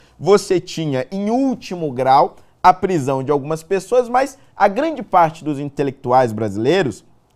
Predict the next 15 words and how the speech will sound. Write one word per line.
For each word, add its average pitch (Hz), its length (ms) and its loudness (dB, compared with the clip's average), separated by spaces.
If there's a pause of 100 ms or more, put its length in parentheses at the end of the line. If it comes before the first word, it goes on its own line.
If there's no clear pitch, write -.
(240)
que 165 100 -6
incomodavam 151 760 2
o 123 40 -4
regime 127 360 -4
acabaram 220 420 2
sendo 220 300 -8
exilados. 220 760 -6 (260)
Quer 180 100 -6
dizer, 175 140 0
foram 208 220 -4
mandados 233 520 0
pra 135 160 -4
fora 120 240 -4
do 104 100 -10
país. 95 320 -4